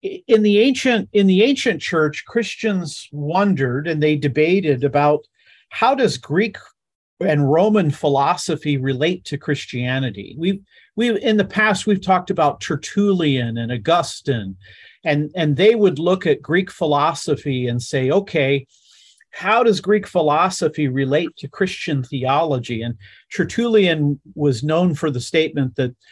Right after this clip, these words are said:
there can never be, there will never be any agreement between Athens and Jerusalem. Well, uh,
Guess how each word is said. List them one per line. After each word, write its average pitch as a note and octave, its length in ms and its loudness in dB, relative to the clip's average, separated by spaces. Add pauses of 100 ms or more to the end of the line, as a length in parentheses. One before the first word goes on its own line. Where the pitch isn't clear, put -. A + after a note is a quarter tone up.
(280)
there D3 120 2
can G3 580 0
never D#3+ 320 2
be, D3 240 0
there C3+ 240 2
will E3+ 280 2
never C#3+ 360 2
be C3+ 340 -2
any F3+ 220 0
agreement C#3+ 560 -2
between C3 480 -4 (100)
Athens C#3+ 580 -2
and B2 140 -2
Jerusalem. A#2 880 -8 (920)
Well, F#3+ 440 4
uh, E3 240 2